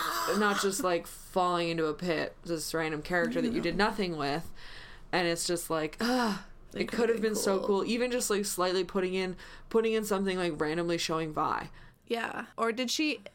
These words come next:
Speaker 1: I don't even remember if this was a line she said in the movie, but, like, if she would have said something like, "Oh, it's a loose end." Right?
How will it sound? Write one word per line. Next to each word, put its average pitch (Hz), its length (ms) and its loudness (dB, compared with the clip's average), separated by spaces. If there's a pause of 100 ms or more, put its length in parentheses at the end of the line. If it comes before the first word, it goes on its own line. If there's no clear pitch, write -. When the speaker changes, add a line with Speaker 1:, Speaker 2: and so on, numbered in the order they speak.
(140)
Speaker 1:
I 220 100 6
don't 311 160 0
even 247 200 2
remember 160 480 0
if 147 120 -4
this 170 140 -6
was 175 120 -2
a 160 80 0
line 139 480 -4
she 147 180 -6
said 135 260 -4
in 143 120 -6
the 117 80 -6
movie, 147 480 -6 (380)
but, 214 100 2
like, 185 340 0
if 208 160 0
she - 220 -2
would 190 140 0
have 190 100 -4
said 185 260 -2
something 208 360 -2
like, 165 300 -4
"Oh, 175 140 -4
it's 170 180 -8
a 170 40 -4
loose 151 360 -6
end." 135 320 -8 (160)
Right? 220 680 2